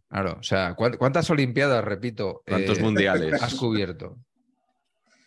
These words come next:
Speaker 2: Claro, ¿tú, tú cuántas noticias has dado? ¿Cuántas guardias has hecho tú,
Speaker 1: Claro.
Speaker 2: Carleto?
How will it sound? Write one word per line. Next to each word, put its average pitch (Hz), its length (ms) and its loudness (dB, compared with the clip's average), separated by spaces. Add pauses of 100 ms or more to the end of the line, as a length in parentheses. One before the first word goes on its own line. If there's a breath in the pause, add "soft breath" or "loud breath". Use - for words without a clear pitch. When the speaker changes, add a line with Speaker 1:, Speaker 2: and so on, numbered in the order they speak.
Speaker 2:
Claro, 78 260 -4
¿tú, 110 220 -4
tú - 180 -4
cuántas 135 320 4
noticias 123 460 2
has 104 120 2
dado? 90 140 0
¿Cuántas 131 300 2
guardias 120 400 0
has 92 120 -12
hecho 87 220 -12
tú, 78 400 -6
Speaker 1:
Claro. - 160 2
Speaker 2:
Carleto? 82 400 -4